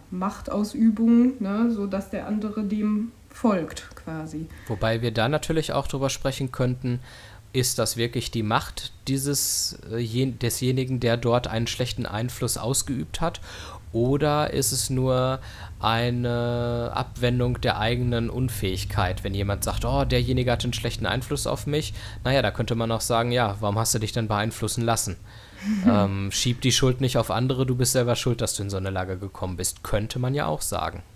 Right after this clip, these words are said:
Speaker 1: Auf jeden Fall, das könnte man diskutieren, auf jeden Fall. <laughs>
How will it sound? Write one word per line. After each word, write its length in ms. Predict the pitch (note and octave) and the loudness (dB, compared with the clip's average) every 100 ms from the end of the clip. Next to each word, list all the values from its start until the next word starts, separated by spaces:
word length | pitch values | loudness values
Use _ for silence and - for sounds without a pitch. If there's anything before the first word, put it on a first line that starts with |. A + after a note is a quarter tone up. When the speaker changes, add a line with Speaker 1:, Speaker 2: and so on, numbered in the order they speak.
| - - | -14 -6
Speaker 1:
Auf 200 | G3+ G3 | -4 -2
jeden 240 | G3 A3+ | 0 0
Fall, 320 | A#3 A#3 F#3 | 2 2 2
das 460 | F3+ F#3+ - - - - - - - - | 0 -4 -8 -16 -18 -20 -20 -20 -20 -12
könnte 280 | - B3 C#4+ | 2 6 6
man 220 | C#4 C4 B3+ | 8 8 8
diskutieren, 800 | C#4+ - C4+ C4+ A3+ G3 F3+ | 4 4 4 4 2 2 2
auf 180 | F3+ F#3+ | 0 -2
jeden 260 | A3 A3 G#3+ | 2 2 2
Fall. 420 | - F3+ E3+ E3 | 0 0 -2 -2
<laughs> 520 | A#3 C4 - C#4 - | 4 4 4 -2 -2